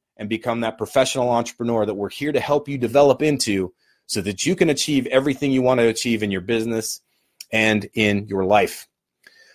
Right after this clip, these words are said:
All right, my friends, well, that does it for today. If today's topic landed for you, give me a five in the chat box. I just wanna make sure that this, uh,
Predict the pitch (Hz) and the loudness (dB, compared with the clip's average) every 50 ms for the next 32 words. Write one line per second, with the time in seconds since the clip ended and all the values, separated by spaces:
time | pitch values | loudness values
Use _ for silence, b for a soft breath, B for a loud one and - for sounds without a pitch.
0 | b b - 160 180 185 185 175 165 - 185 185 175 165 175 185 175 180 202 175 | b b 4 4 6 6 4 4 4 6 4 6 6 8 8 8 8 8 6 6
1 | 175 180 - 190 175 - 151 185 180 160 135 143 139 - - 135 120 135 165 185 | 6 4 4 2 0 2 4 6 6 6 6 2 0 -2 -2 -6 0 4 4 4
2 | 196 190 - - - 180 180 175 - 185 170 147 135 131 151 165 180 180 170 - | 4 2 0 -2 0 0 0 0 0 -2 -2 -2 -2 0 0 2 2 2 0 -2
3 | - 156 139 131 127 123 147 147 147 135 - - - 143 147 151 143 143 135 120 | -2 -2 0 0 0 0 0 0 0 -2 -2 0 2 4 4 4 4 2 -4 0
4 | - 151 143 - 127 123 110 104 - - 123 120 123 139 135 131 131 127 127 - | 2 2 2 2 2 0 0 0 0 -4 -6 -4 -2 -2 0 0 -2 -2 -4 -2
5 | - 143 135 123 117 113 131 123 - - 131 127 117 110 104 | 0 0 0 0 -2 -2 -2 -2 -2 0 0 2 2 2 0